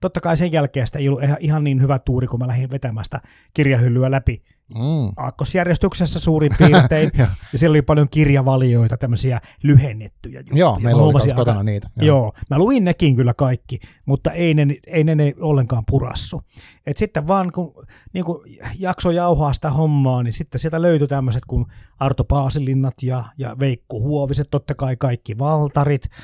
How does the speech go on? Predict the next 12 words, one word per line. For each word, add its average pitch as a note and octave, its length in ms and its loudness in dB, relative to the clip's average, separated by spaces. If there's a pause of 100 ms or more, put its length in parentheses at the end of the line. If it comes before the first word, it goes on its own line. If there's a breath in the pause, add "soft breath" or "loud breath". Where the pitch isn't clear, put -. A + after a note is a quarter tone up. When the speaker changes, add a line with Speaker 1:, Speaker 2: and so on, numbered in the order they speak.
(560 loud breath)
Speaker 1:
ö, C3 160 -2 (100)
John C3+ 180 4
Steinbeckia, C#3 1120 0
ja C3 220 -2
sit - 200 -4
tuli C3+ 200 2
kaikki C3+ 320 -2
nää B2+ 300 0 (880)
pikkuhiljaa B2+ 580 0
nää, B2 120 0
tota, A#2 360 -6 (760 soft breath)
ö, A#2 480 -4